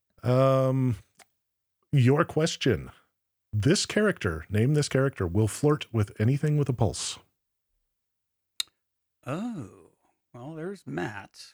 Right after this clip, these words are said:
Speaker 2: We know that. Uh, who else will flirt with anything with a pulse?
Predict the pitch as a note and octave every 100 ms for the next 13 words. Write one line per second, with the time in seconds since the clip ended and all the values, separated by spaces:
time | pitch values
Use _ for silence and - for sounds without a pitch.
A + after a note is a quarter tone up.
0 | _ A#2 A2 E3+ C#3 C3+ G#2+ - _ _
1 | _ _ _ _ _ _ _ _ _ _
2 | _ _ - G#2+ G#2+ G#2+ G#2 G2+ _ _
3 | D3 D3+ E3+ - F#2+ _ _ _ A2 D3
4 | _ F2+ _ _ C3 D#3 _ D#3 D#3 D#3+
5 | E3 E3 _ _ _ _ _ - G#2 -
6 | - - - _ - -